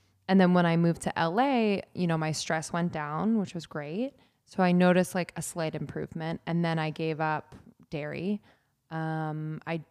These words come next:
lessened my drinking by a tenfold. Like, I maybe have two drinks a month now, you know? So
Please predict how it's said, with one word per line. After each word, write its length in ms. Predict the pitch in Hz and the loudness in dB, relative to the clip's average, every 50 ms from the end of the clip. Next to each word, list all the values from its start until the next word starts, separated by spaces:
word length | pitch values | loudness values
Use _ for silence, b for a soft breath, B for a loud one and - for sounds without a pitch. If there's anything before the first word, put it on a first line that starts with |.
| _ _ - | _ _ -20
lessened 480 | 180 175 175 170 151 - - 180 170 | -12 -8 -6 -6 -4 -4 -2 -2 -2
my 120 | 160 156 156 | -2 -2 -4
drinking 560 | 151 - 147 147 143 - 160 160 160 156 156 | -4 -6 -8 -8 -8 -8 -6 -6 -6 -6 -4
by 460 | 160 147 147 147 147 151 151 165 - - _ - | -6 -6 -6 -6 -6 -8 -8 -10 -14 -16 _ -14
a 80 | 156 - _ _ _ _ _ _ _ _ _ _ _ | -14 -14 _ _ _ _ _ _ _ _ _ _ _
tenfold. 680 | - - 156 147 147 - - 151 156 160 190 185 185 | -14 -12 -10 -10 -10 -10 -8 -6 -4 -4 -4 -4 -6
Like, 240 | 165 156 151 151 - | -8 -8 -8 -8 -10
I 260 | - - 156 156 147 147 | -8 -8 -6 -6 -6 -6
maybe 300 | 160 156 156 151 156 156 | -6 -6 -6 -6 -6 -6
have 340 | 147 147 151 151 151 147 143 - - - | -4 -4 -4 -4 -4 -6 -8 -12 -18 -20
two 160 | - - - 156 | -12 -8 -8 -6
drinks 260 | - 156 156 147 - | -6 -8 -10 -10 -10
a 40 | 156 | -10
month 460 | 147 - - - 185 - - - - - _ _ _ - | -10 -10 -8 -8 -8 -8 -10 -16 -18 -20 _ _ _ -10
now, 320 | 180 185 185 190 202 226 240 | -6 -4 -2 0 2 2 2
you 140 | 233 233 233 | 4 4 4
know? 180 | 240 240 247 | 4 2 2
So 340 | 240 - - 180 175 165 | 0 2 4 4 4 4